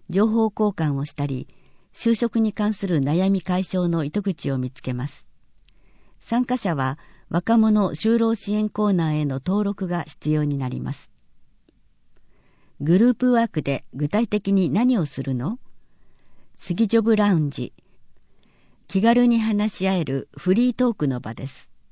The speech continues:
面接準備をしましょう。参加者同士による面接の所作、姿勢、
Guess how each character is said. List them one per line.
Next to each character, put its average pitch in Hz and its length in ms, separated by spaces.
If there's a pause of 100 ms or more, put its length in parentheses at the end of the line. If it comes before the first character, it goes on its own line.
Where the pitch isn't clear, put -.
(960)
面 214 180
接 254 300
準 240 260
備 160 140
を 135 40
し - 160
ま 139 120
し - 180
ょ 117 240
う。 - 40 (600)
参 240 300
加 247 120
者 233 160
同 226 160
士 175 160
に 151 120
よ 139 120
る 131 280
面 196 240
接 202 260
の 185 140
所 196 180
作、 113 240 (240)
姿 - 280
勢、 170 340